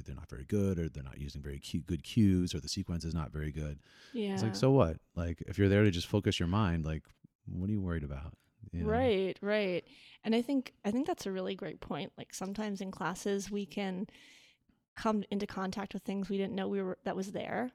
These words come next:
Speaker 2: like different judgment we, we have about different yoga teachers or different styles or the way someone's
Speaker 1: Mm-hmm.
Speaker 2: cueing or teaching. Um, and I think that's all really interesting to become aware of.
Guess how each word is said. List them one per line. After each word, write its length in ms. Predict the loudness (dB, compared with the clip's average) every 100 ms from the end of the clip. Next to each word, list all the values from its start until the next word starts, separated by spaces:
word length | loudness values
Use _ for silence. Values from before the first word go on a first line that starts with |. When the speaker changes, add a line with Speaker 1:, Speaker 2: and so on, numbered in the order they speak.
| -4
Speaker 2:
like 240 | -4 -4
different 260 | -6 -6 -6
judgment 440 | -6 -8 -10 -12
we, 180 | -12 -12 -10
we 200 | -8 -6
have 180 | -6 -6
about 320 | -6 -6 -8 -10
different 280 | -8 -4 -2
yoga 220 | 0 -2
teachers 540 | -4 -4 -4 -6 -6
or 60 | -8
different 240 | -8 -10
styles 680 | -8 -6 -4 -2 -2 -2 -4 -6
or 100 | -8 -4
the 120 | 0
way 160 | 0
someone's 380 | 0 0 0 0
Speaker 1:
Mm-hmm. 320 | -4 0 0 2
Speaker 2:
cueing 220 | -2 -4
or 80 | -6
teaching. 540 | -8 -6 -4 -4 -6 -10 -18 -18 -18 -20 _
Um, 540 | -2 0 -2 -2 -6 -10 _ -20 _ _ _ 2
and 100 | 2
I 60 |
think 300 | 4 0 -2 -8
that's 360 | -4 0 0 0
all 140 | -2
really 200 | 0 -2 -4
interesting 460 | -8 -6 -4 -4
to 80 | -4
become 280 | -6 -4 -4
aware 380 | -4 -2 -2 -2
of. 400 | 0 -2 -4